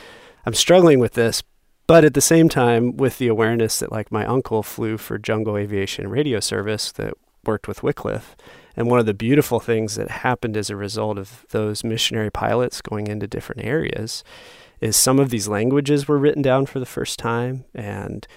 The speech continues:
culture was preserved in those places as a result, and stuff like that. So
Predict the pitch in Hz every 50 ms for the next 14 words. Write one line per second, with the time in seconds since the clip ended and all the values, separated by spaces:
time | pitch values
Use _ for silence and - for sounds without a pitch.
0 | - _ _ - - - 127 123 - - 139 143 139 143 135 - - - 135 123
1 | 123 123 120 123 127 131 - - 131 127 123 123 - - - - 120 120 - -
2 | 127 120 123 117 - 117 113 113 107 - - 113 113 117 113 - - - 117 107
3 | - - - 117 - - 110 - - 110 107 - - - - 123 113